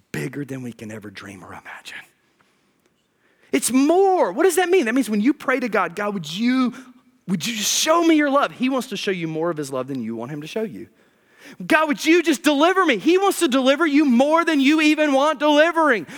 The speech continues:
"God, would you show me your grace and your mercy? God, show me your power." God says, "Okay, I will." But listen,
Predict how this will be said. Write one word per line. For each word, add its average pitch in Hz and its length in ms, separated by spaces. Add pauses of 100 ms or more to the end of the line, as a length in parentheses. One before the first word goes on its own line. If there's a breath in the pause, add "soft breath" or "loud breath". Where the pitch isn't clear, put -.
(160 loud breath)
"God, 320 180
would 247 100
you 240 80
show 320 300
me 320 100
your 247 120
grace 294 440
and 254 80
your 233 100
mercy? 269 560 (160 loud breath)
God, 277 200
show 339 320
me 349 120
your 302 140
power." 320 600 (220 loud breath)
God 302 280
says, 262 220
"Okay, 320 420 (200 loud breath)
I 330 300
will." 330 440 (100)
But 226 140
listen, 247 280